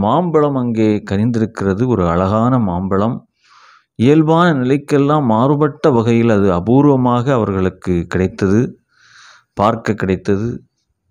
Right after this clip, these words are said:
அப்போ தெய்வகியும் ரோகிணியும் அந்த மாம்பழத்தை பறித்து கேட்கின்றார்கள். ஆனால் அந்த மாம்பழமானது சயோக முனிவருடைய, அவருடைய தவ வலிமையால் ரொம்ப காலத்திற்கு பிறகு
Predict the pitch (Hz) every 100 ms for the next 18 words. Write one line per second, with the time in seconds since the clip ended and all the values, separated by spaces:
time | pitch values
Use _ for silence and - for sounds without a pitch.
0 | _ _ - _ 143 156 131 123 156 160
1 | 156 170 135 131 147 151 160 175 139 120
2 | 107 107 127 123 120 123 110 - 117 131
3 | 143 98 101 95 101 92 87 85 87 113
4 | 113 - - - - - - - - -
5 | - - - - - - - 147 170 180
6 | 185 165 160 165 160 156 156 - 127 135
7 | 165 170 165 160 156 156 147 180 175 -
8 | 123 143 185 180 170 143 143 131 127 120
9 | 123 151 165 - - _ _ 113 120 117
10 | 117 104 110 120 123 123 127 127 143 151
11 | - _ _ _ _ _ _ _ 107 113
12 | 131 131 143 143 151 131 151 - 127 151